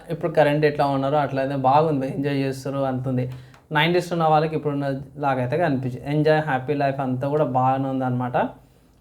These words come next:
And ఇక్కడ, ఆ, వన్ మినిట్ ఎయిట్ సెకండ్ వీళ్ళందరూ కూడా కలిసిపోతారు, ఏదో మీటింగ్ లాగా ఏదైతే ఉంటుందో ఇక్కడ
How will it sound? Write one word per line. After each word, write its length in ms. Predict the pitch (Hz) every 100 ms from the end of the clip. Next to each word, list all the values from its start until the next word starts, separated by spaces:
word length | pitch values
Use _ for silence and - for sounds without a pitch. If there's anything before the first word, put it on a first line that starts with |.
| - 202
And 140 | 220 185 - _
ఇక్కడ, 640 | 185 190 262 247 175 208 226 - _ _ _ 233
ఆ, 600 | 190 180 180 180 175 165
వన్ 240 | 151 156 180
మినిట్ 160 | 190
ఎయిట్ 160 | 175 170
సెకండ్ 240 | 175 175
వీళ్ళందరూ 360 | 170 160 147 156
కూడా 400 | 156 151 151 147 - -
కలిసిపోతారు, 640 | 139 135 131 - 135 143 139
ఏదో 180 | 139
మీటింగ్ 500 | 135 139 151 156 156
లాగా 160 | 147 143
ఏదైతే 380 | 139 135 127 131
ఉంటుందో 320 | 127 135 180
ఇక్కడ 460 | 165 139 131 127